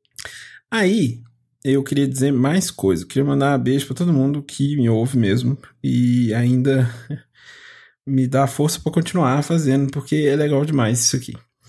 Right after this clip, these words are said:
Então, é, queria dizer que esperem que vai ter vários programas legais e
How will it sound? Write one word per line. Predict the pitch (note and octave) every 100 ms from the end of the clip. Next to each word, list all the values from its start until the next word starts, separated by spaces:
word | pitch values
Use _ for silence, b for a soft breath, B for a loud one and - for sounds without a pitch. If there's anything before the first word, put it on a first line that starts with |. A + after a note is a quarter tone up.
| B B B B B B
Então, | - B3+ F#3+ A#2+ - _ _ _ -
é, | C3+ C#3 B2+ B2
queria | E3+
dizer | E3 E3+
que | F3 G#3
esperem | G3 - F#3 F#3+ F#3+
que | G3 F#3
vai | F#3
ter | F3 F#3
vários | F3 F#3 F3+
programas | F3+ E3+ F3
legais | C3 B2+ C#3+ - - - -
e | C3+ C#3 D3 C#3+ C#3 C3+ C3 A#2+ A2 G2+